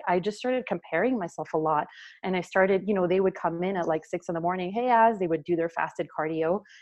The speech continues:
And then they would come back at night and they would do their weights. And I'm like, "Holy, that's what it takes." Like, I just, I looked up to them so much. And I'm like, "Hey,"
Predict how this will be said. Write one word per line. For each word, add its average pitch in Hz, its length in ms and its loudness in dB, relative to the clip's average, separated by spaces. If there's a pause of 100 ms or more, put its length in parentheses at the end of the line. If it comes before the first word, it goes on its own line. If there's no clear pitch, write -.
(140)
And 196 100 0
then 208 80 0
they 220 80 4
would 208 160 6
come 196 160 -2
back 180 240 2
at 190 80 -2
night 190 400 -2
and 180 140 -2
they 175 80 2
would 160 140 0
do 175 120 0
their 156 140 2
weights. 254 320 -2
And 180 100 -4
I'm 180 60 -2
like, 170 180 -2 (400)
"Holy, 226 640 -4
that's - 260 -10
what 254 120 -2
it - 100 -2
takes." - 380 -4
Like, 170 200 -4
I 180 100 2
just, 202 340 -2
I 185 80 4
looked 196 280 2
up 185 180 0
to 185 100 -2
them 151 180 -4
so 170 260 -4
much. 156 340 -8
And 165 120 -8
I'm 160 120 -8
like, 156 200 -10
"Hey," 254 220 6